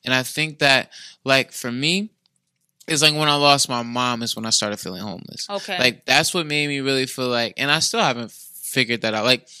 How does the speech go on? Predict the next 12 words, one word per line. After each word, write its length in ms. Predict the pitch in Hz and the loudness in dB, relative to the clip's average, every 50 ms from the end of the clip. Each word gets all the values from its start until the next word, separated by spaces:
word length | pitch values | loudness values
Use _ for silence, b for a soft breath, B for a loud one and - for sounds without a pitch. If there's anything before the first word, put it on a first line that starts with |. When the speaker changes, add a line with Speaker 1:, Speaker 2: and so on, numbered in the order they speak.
| B B - | B B -6
Speaker 1:
like, 180 | 135 135 - - - | -6 -4 -4 -4 -2
I 140 | 135 143 156 | 0 2 2
don't 240 | 165 170 165 139 131 | 2 0 -4 -4 -2
really, 500 | 156 160 156 156 151 147 147 143 135 B B B B B B B B B B - | 0 2 2 2 2 0 0 -2 -6 B B B B B B B B B B -2
like, 440 | 131 139 139 135 120 110 - - - _ - | 2 4 6 6 4 2 -2 -8 -20 _ -6
stay 420 | - - - - - 135 135 135 131 | -2 0 0 2 2 2 2 2 2
one 220 | 127 127 127 123 | 0 -2 -4 -6
place 440 | 113 - - 131 127 127 127 - - 131 | -8 -8 -6 -4 -2 -2 -2 -2 -2 -2
long. 300 | 127 123 123 123 123 - | -2 -2 -2 -2 -4 -2
I 80 | - 123 | -2 0
don't 260 | 123 123 117 110 107 107 | 0 0 -2 -4 -6 -6
want 240 | 117 123 117 - | -6 -6 -6 -6